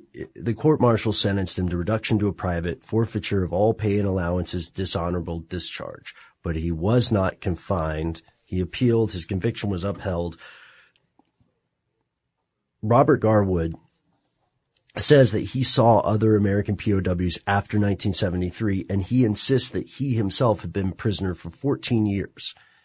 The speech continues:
Um, many of the P O Ws who claim to have seen him collaborate with the enemy also feel he should not have been court-martialed, because that's the thing, you know, if, if he is, if he was imprisoned,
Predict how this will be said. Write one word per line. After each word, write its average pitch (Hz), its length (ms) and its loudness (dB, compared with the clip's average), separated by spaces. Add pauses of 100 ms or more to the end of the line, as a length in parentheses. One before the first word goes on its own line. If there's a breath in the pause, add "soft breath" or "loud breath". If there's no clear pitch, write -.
(340)
Um, 87 420 -4
many 110 640 0 (540)
of 101 160 -4
the 98 80 -6
P 113 160 -2
O 107 80 2
Ws 98 360 -2
who - 60 -10
claim 101 320 -2
to 95 80 -4
have 90 100 -6
seen 98 220 -2
him 92 280 -4 (220)
collaborate 98 480 0
with 95 160 -4
the 98 140 -6
enemy 98 300 -2
also 107 380 -4
feel 92 260 -6
he 90 80 -4
should 85 200 -8
not 90 200 -2
have 82 120 -8
been 82 300 -4
court-martialed, 92 800 -2
because 107 300 -2
that's 110 200 -2
the 92 80 -6
thing, 180 280 0
you 90 100 -2
know, 95 200 4
if, 90 220 0 (1400 loud breath)
if 120 380 4
he 117 280 6
is, 101 520 2
if 127 220 6
he 120 80 4
was 98 260 4
imprisoned, 82 720 -4